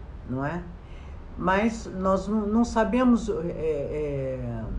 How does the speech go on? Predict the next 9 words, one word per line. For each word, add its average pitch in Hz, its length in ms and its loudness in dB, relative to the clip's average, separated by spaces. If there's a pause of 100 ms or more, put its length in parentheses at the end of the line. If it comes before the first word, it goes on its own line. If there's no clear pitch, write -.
(460)
o, - 360 -8
o 190 40 -4
Cristo 240 440 0
nos 196 460 -2
deixa 180 420 2 (100)
a 131 340 -2
questão, 139 460 -4 (100)
"Não 196 460 4 (160)
julgai." 151 540 -6